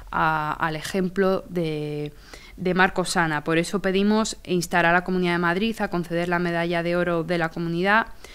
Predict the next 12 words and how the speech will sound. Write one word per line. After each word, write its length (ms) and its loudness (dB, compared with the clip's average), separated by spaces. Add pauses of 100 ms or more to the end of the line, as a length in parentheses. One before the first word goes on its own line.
(260)
dedicar 400 4
el 100 6
nombre 260 4
de 40 4
una 200 2
significativa 760 -2
insti-, 380 -4
instalación 580 -4
municipal, 540 -2
calle 560 -2 (100)
o 200 -6
plaza, 560 2